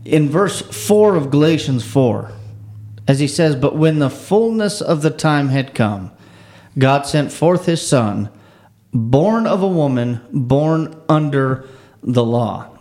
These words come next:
So here's something that we, some people may not fully understand.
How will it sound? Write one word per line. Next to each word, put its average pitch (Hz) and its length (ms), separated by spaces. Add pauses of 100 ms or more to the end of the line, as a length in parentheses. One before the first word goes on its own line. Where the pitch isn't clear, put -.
(120)
So 147 220
here's 214 420
something 160 380
that 143 140
we, 139 440 (680)
some - 360
people 190 300
may 156 260
not 151 300
fully 156 420
understand. 117 800